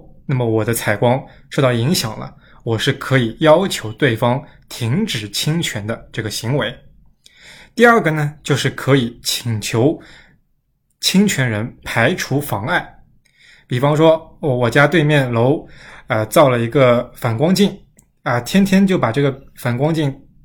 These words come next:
阳光直射到我家门口，非常刺眼。这个呢，其实也叫做侵犯我们的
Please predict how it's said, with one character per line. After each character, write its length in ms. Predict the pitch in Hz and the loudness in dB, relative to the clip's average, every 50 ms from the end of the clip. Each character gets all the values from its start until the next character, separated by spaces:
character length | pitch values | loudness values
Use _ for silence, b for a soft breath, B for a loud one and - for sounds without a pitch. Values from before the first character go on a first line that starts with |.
| _ _ _ _ - | _ _ _ _ -2
阳 200 | 156 127 127 135 | -2 0 2 2
光 160 | 147 156 151 | 2 0 0
直 120 | 139 - | 0 -4
射 120 | 120 - 156 | 0 0 2
到 120 | 139 135 | 2 2
我 100 | 123 113 | 0 2
家 280 | 113 131 127 139 156 - - - | 2 2 2 2 0 -2 -8 -6
门 160 | 139 120 139 | -4 -2 -2
口， 320 | 139 - 127 113 - - b b b b b b b | -2 -2 -4 -4 -4 -6 b b b b b b b
非 120 | - 170 | -2 0
常 160 | 131 131 135 | 0 0 -2
刺 300 | 139 - - - 185 147 | -2 -4 -4 -2 0 0
眼。 260 | 117 117 127 117 - - - _ b b b b b | -2 -2 -6 -10 -14 -18 -20 _ b b b b b
这 120 | b - 233 | b -2 2
个 100 | 214 185 | 2 4
呢， 180 | 143 127 117 104 | 2 2 0 -2
其 180 | - - 147 | -4 -4 -4
实 180 | 135 - 156 143 | -2 0 -2 -2
也 340 | 123 110 107 107 104 98 101 | -2 -4 -6 -6 -6 -6 -6
叫 280 | 101 - 214 214 165 127 | -2 2 4 4 4 2
做 340 | 110 - 131 113 - - - B B B B B B B B | 0 -4 -6 -6 -6 -10 -18 B B B B B B B B
侵 320 | - - - 156 165 160 | -6 -4 -2 -2 -2 0
犯 320 | - 160 135 117 110 104 101 | 0 2 0 0 -2 -4 -6
我 100 | 101 104 | -6 -6
们 220 | 101 104 104 104 113 | -6 -6 -6 -2 -2
的 180 | 127 120 120 | -2 -2 -4